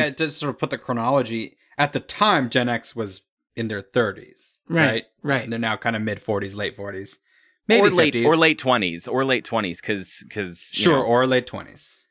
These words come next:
Speaker 3: Yeah, I think,
Speaker 1: In
Speaker 3: I think that there's
Speaker 1: two thousand.
Speaker 3: still, yeah. I think, I think what's interesting is that as, I mean, I, it's always interesting, and again, I'm not particularly qualified to talk about this, but, but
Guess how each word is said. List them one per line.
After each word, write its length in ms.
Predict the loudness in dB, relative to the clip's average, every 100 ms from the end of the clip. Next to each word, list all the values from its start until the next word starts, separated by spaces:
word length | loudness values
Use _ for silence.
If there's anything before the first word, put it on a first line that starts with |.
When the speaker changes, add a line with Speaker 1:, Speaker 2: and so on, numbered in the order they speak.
| _
Speaker 3:
Yeah, 360 | -2 2 2 0
I 120 | -2 0
think, 240 | 0 4
Speaker 1:
In 80 | 2
Speaker 3:
I 20 |
think 220 | 4 4
that 120 | 4
there's 140 | 4 2
Speaker 1:
two 40 |
thousand. 100 | 0
Speaker 3:
still, 420 | 0 2 2 -2 _ -20 -4
yeah. 460 | 2 4 4 -2 -10 -20 _ _ _ _
I 140 | -4 -2
think, 520 | -2 -4 -4 -8 -18 _ _ _ _ _ _
I 120 | -6
think 240 | -4 -6 -4
what's 160 | -4
interesting 560 | -4 -4 -4 -2 -2 -2
is 340 | 0 0 0
that 280 | -2 0 -2 _ _ _ _ _ _ 0
as, 600 | 2 2 0 -6 -10 -12 _ _ _ 0
I 60 |
mean, 140 | 2 2
I, 100 | 0 -4 -2
it's 200 | -2 0
always 460 | 2 4 6 4 0
interesting, 320 | -6 -6 -2
and 80 | 0
again, 260 | 2 0
I'm 120 | 0 0
not 220 | 0 -2
particularly 420 | -4 0 0 0
qualified 360 | 2 0 0 -6
to 40 |
talk 240 | -2 -2
about 220 | -2 -6 -6
this, 180 | -12
but, 260 | -8 -8 -8
but 220 | -10 -10